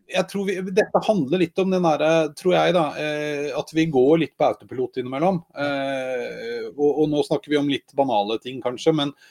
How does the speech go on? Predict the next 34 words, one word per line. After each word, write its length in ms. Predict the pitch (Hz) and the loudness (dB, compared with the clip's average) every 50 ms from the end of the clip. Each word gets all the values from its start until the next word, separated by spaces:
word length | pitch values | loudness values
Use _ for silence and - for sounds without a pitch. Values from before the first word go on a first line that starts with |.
| _ _ - | _ _ -4
men 220 | 151 143 151 147 - - - - | -2 -2 -2 -2 -6 -12 -12 -10
i 80 | 147 | -10
forhold 400 | - - - 165 131 104 98 95 | -6 0 2 2 2 2 0 -2
til 160 | - 143 147 | -2 0 0
liksom 160 | - 131 135 - - | 0 0 0 -2 -4
store 400 | - - 175 135 170 165 - 113 | -2 -2 0 0 2 2 2 2
endringer 460 | 131 117 101 95 98 113 127 123 117 | 0 -4 -8 -8 -8 -8 -6 -6 -6
også, 180 | 110 - - 127 | -6 -6 -4 0
så, 140 | - 147 147 - - - - _ _ - | 0 0 0 0 -6 -20 -20 _ _ -8
så 140 | - 151 - | -8 -6 -4
blir 320 | - 117 104 107 107 110 123 147 | -4 -4 -4 -4 -4 0 2 2
man 160 | 175 180 165 | 2 2 0
ofte 320 | - - - - 139 143 | -2 -6 -2 0 2 2
litt 220 | 143 143 139 - _ - 113 | 2 0 -4 -6 _ -6 0
låst, 880 | 110 107 104 113 139 160 160 - - - - _ - - - - - - - | 2 4 6 6 6 6 4 2 -4 -12 -12 _ -18 -20 -18 -18 -14 -8 -4
eh, 380 | 135 135 135 131 131 131 131 127 - - | -2 0 0 2 2 2 0 0 -2 -2
i 140 | 139 139 135 | -4 -4 -2
det 140 | 131 120 123 | -2 -2 -2
man 160 | 135 147 147 | -2 -4 -4
alltid 320 | 123 110 107 - - 156 160 | -4 -6 -6 -2 0 2 2
gjør. 240 | 190 233 277 - - _ _ 165 | 2 2 0 -2 -6 _ _ -6
Og 80 | 143 | -4
så 80 | - 185 | -2 -2
gjør 300 | 160 135 123 117 113 127 | 0 0 0 0 0 0
vi 60 | 143 156 | -2 -4
det 60 | - | -4
på 80 | 170 160 | -4 -2
den 160 | 143 151 170 | -2 0 0
måten, 400 | 170 139 110 - _ 170 185 180 | 0 -2 -2 -4 _ -6 -4 -4
for 160 | - 175 170 | -2 -2 -2
det 60 | 165 - | -2 -2
funker 320 | - 180 156 - - 160 | -4 -6 -6 -4 -4 -4
jo 60 | 147 - | -4 -4
fint, 260 | 151 139 147 151 - | -6 -8 -8 -10 -6